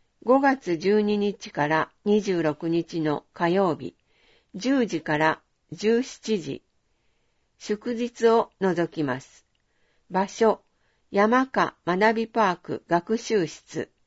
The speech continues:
対象、学生、一般求職者。申し込み方法、電話または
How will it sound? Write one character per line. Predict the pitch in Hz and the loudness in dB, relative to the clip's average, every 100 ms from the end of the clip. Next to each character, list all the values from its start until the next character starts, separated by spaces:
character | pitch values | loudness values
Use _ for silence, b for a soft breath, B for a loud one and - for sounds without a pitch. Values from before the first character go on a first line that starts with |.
| _ _ _ _ _ - | _ _ _ _ _ 0
対 | 240 254 | 2 2
象、 | - 226 208 190 - _ _ _ - | -2 0 2 0 -4 _ _ _ -4
学 | 196 - 254 | -2 -2 -6
生、 | - 233 214 - _ - | 2 4 4 2 _ -4
一 | 196 - - | -4 -4 -2
般 | 247 254 | 0 0
求 | - 226 226 | -2 0 0
職 | 220 214 208 | 0 -4 -6
者。 | - 135 - _ _ _ _ _ _ _ 214 | -2 -2 -2 _ _ _ _ _ _ _ 2
申 | 233 302 | 2 2
し | - | -2
込 | 269 262 | 0 2
み | 262 | 0
方 | 269 240 202 | 0 0 0
法、 | 160 151 - - _ _ _ _ _ | -2 -2 -2 -8 _ _ _ _ _
電 | 185 226 247 247 | 2 4 4 2
話 | 233 220 - _ | 2 2 -2 _
ま | 196 196 | -2 2
た | 233 208 | 2 2
は | 156 | 0